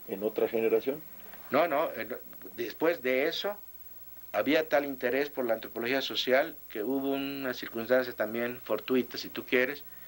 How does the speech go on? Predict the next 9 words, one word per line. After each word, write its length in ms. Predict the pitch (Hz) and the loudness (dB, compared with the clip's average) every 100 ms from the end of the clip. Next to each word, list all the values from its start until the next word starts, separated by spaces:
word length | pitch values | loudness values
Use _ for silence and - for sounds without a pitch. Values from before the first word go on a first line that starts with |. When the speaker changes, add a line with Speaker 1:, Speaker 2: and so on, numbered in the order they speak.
| - - - - - | -20 -20 -20 -18 0
Speaker 2:
que 140 | 151 | 2
se 140 | - 131 | 4 2
acaba 520 | - 160 165 156 151 - - - | 2 2 4 2 -2 -16 -20 -20
el 140 | 117 110 | -16 -12
periodo 520 | - 117 135 135 123 | -8 -4 -2 -2 -2
en 160 | 110 107 | -6 -8
Papaloapan, 600 | 107 110 120 147 170 151 | -6 0 2 2 2 -6
nuestros 300 | 110 - - | -8 -12 -10
contratos, 720 | 107 104 135 135 - 165 - | -8 0 2 2 0 -12 -14